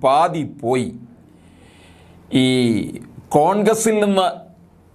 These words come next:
അടപടലം ഇങ്ങനെ പൊയ്ക്കൊണ്ടിരിക്കുന്ന അവസരത്തിൽ ഉയർന്നു വന്ന മുദ്രാവാക്യമാണ്. സമാനമായ അല്ലെങ്കിൽ അതിലും രൂക്ഷമായിട്ടുള്ള ഒരു അവസ്ഥയിലേക്കാണ്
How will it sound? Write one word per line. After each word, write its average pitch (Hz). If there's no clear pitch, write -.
അടപടലം 175
ഇങ്ങനെ 165
പൊയ്ക്കൊണ്ടിരിക്കുന്ന 156
അവസരത്തിൽ 135
ഉയർന്നു 143
വന്ന 127
മുദ്രാവാക്യമാണ്. 117
സമാനമായ 202
അല്ലെങ്കിൽ 190
അതിലും 247
രൂക്ഷമായിട്ടുള്ള 190
ഒരു 160
അവസ്ഥയിലേക്കാണ് 165